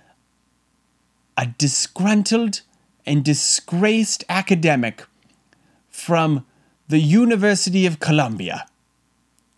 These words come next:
in Columbia, <laughs> to say that orcas survive best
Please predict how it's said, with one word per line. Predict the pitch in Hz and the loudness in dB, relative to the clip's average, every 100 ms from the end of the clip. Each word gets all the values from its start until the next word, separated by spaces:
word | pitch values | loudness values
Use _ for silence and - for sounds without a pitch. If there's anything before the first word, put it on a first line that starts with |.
| _ - | _ 0
in | 208 214 | 4 4
Columbia, | 160 151 123 110 76 - - _ - - | 2 0 0 0 -4 -12 -18 _ -6 0
<laughs> | 165 - - - - - - 156 _ - - _ _ _ _ _ _ _ _ _ - - _ - - _ _ _ _ _ _ 185 185 165 131 - | 0 -2 -20 -20 -20 -12 -6 -6 _ -20 -20 _ _ _ _ _ _ _ _ _ -16 -16 _ -20 -20 _ _ _ _ _ _ -18 -16 -16 -18 -8
to | - 156 | -2 -2
say | - - 190 196 208 202 _ _ _ _ _ _ _ _ _ | -2 -2 0 2 0 -4 _ _ _ _ _ _ _ _ _
that | - 113 - | -10 -8 -2
orcas | 175 190 - 196 165 | 2 2 2 0 0
survive | - 175 147 156 151 147 139 131 | 0 0 2 0 0 -2 -4 -6
best | 190 180 139 - - | -2 -2 0 -2 -4